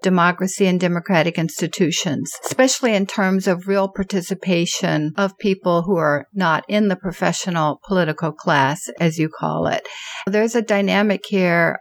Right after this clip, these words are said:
that the professional political class is like a bureaucracy. The point of a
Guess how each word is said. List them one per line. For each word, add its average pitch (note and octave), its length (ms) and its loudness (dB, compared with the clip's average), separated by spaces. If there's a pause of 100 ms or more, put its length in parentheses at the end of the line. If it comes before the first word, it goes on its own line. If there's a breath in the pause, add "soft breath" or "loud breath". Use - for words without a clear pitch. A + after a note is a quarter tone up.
that F#3 360 2
the E3+ 200 -6
professional G3+ 760 0
political F#3 460 -2
class E3+ 640 -2
is F3+ 160 -4
like E3 200 -2
a E3 60 -4
bureaucracy. A3 1040 0
The F#3+ 160 -2
point F#3 320 -2
of E3+ 100 -4
a E3+ 60 -2